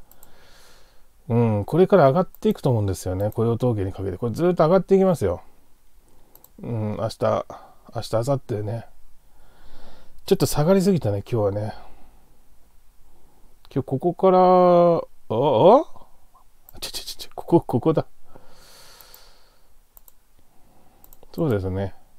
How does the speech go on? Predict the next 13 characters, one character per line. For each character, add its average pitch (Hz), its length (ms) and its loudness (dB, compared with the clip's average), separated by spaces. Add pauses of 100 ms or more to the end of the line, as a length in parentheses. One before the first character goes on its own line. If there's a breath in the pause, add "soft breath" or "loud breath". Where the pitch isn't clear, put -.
(1700 soft breath)
え 123 240 -4
っ - 40 -16 (200)
と、 123 420 2
あ、 131 120 -2
そ - 240 -14
う 139 40 -8
そ - 180 -4
う - 20 -10
そ - 140 -4
う、 - 20 -4
だ 117 100 -2
か 104 80 -2
ら、 101 280 -4